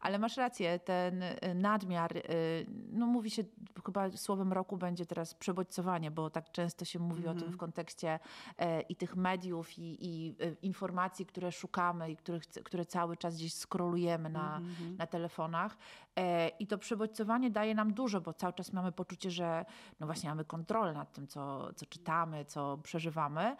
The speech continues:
Speaker 2: To już dawno
Speaker 1: Em,
Speaker 2: nie mamy.
Speaker 1: ale nic nie mamy. <laughs> Nie mamy żadnej
Speaker 2: A czy,
Speaker 1: kontroli,
Speaker 2: czy,
Speaker 1: a nie mamy
Speaker 2: y,
Speaker 1: spokoju też. <laughs>
Speaker 2: czy, czy do tego, y, towarzystwa <laughs> należą też podcasty wideo i wywiady?
Speaker 1: Tego przebodźcowania?
Speaker 2: Mhm.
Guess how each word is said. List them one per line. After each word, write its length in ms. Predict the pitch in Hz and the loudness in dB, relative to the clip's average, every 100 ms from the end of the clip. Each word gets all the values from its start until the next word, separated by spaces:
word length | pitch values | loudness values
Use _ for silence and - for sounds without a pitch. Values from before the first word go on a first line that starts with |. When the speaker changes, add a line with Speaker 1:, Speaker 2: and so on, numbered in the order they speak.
| - | -8
Speaker 2:
To 60 | |
już 140 | 156 - | -14 -4
dawno 320 | 190 180 175 | 0 0 0
Speaker 1:
Em, 60 | 156 | 0
Speaker 2:
nie 100 | 151 | -2
mamy. 320 | 151 160 160 - _ - _ | -4 -6 -10 -12 _ -20 _
Speaker 1:
ale 180 | - 185 | -4 0
nic 260 | 190 208 - | 0 -2 -4
nie 100 | 196 | -8
mamy. 420 | 202 - - 165 - - | -10 -12 -16 -18 -18 -4
<laughs> 400 | 214 240 - 254 | 0 0 2 2
Nie 180 | 208 202 | 4 2
mamy 120 | 202 | 0
żadnej 300 | 202 185 170 | 0 0 -2
Speaker 2:
A 20 | |
czy, 40 | 175 | -4
Speaker 1:
kontroli, 400 | 180 - 170 165 | -4 -2 -2 -2
Speaker 2:
czy, 260 | 190 185 185 | -2 -2 0
Speaker 1:
a 40 | |
nie 80 | 190 | 2
mamy 120 | 208 | 2
Speaker 2:
y, 20 | |
Speaker 1:
spokoju 440 | 214 208 185 143 131 | 0 -2 0 0 0
też. 360 | - 147 - 190 | -4 -6 -8 -10
<laughs> 180 | - 208 | -4 -4
Speaker 2:
czy, 300 | 196 185 170 - - | 0 -4 -4 -14 -16
czy 160 | - | -10
do 160 | 180 175 | -4 -4
tego, 480 | 175 175 165 170 - 143 160 160 | -2 -2 0 0 -2 -4 -4 -6
y, 60 | - | -6
towarzystwa 800 | 175 170 170 170 - - - 196 - - - | -6 -4 -2 -4 -6 -8 -6 -4 -6 -8 -16
<laughs> 260 | - - - | -18 -18 -4
należą 580 | 175 170 170 165 170 165 | 0 2 2 4 2 2
też 280 | 165 160 | -2 -4
podcasty 640 | - 165 - 165 156 - 156 | -6 -8 -4 -4 -2 -6 -6
wideo 600 | 156 151 165 160 156 151 | -6 -2 0 0 0 -2
i 200 | - 151 | -4 -4
wywiady? 560 | 165 156 160 147 - - _ _ _ - _ | -4 -2 -4 -4 -6 -10 _ _ _ -20 _
Speaker 1:
Tego 200 | 190 185 | -2 0
przebodźcowania? 760 | - 185 180 - 175 165 165 285 | 0 0 0 0 -2 0 2 0
Speaker 2:
Mhm. 360 | 285 160 170 208 | 0 -4 -4 -6